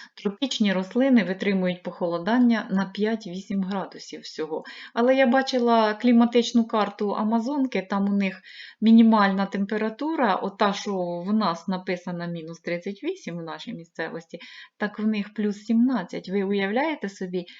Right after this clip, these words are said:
людей, які не розуміють, що таке плюс п'ятнадцять градусів тепла? Вони навіть не змерзали ніколи по-нормальному. Молюски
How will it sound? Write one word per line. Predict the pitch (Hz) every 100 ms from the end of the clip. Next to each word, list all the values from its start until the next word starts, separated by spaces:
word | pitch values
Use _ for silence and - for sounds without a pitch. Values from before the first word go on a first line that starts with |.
| - 202
людей, | 202 190 240 339
які | 285 240 247
не | 240
розуміють, | 233 220 240 285 294
що | - -
таке | - 254
плюс | 254 262 302
п'ятнадцять | 277 262 262 254 247
градусів | 226 240 233 226 233 -
тепла? | 233 - 180 165 - -
Вони | 214 269
навіть | 269
не | 277
змерзали | 269 285 294 320 254 156
ніколи | 156 151 151 147 147
по-нормальному. | 151 151 151 143 143 220 - 175 _ _ _ _ _ - - - - - - - - - _ _ _ 196
Молюски | 208 240 370 - 233